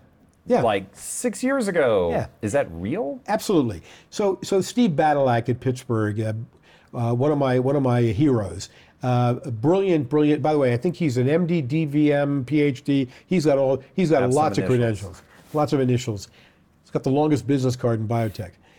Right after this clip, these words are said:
Speaker 1: Um, you know, Steve showed that, that, that you can spray some of these structural elements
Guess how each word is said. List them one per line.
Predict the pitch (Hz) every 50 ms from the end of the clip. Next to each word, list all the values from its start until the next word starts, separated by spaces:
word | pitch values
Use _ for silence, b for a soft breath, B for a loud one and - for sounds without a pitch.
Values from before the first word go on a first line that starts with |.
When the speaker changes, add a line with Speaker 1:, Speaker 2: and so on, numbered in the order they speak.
| b b b -
Speaker 1:
Um, | 143 135 131 123 127 127 - - _ _ _ _ _ _ _ _ _
you | - 208
know, | 202
Steve | - - - 240 254 254 -
showed | - - 208 208 185 139 120 123
that, | 131 135 - -
that, | 131 131 131 131 - _ _ -
that | 127 127 127 127 127 - _ _
you | - 180 151 185 190
can | 190 - 156 127
spray | - - - - - - 147 156 185 208 202 139 98 - - - - _ _ b b b b b b b b
some | - - - 170 170 170
of | 160 143
these | 170 160 147 -
structural | - - - - - 156 160 160 - - - 151 139 - -
elements | 151 156 175 156 123 110 90 82 - -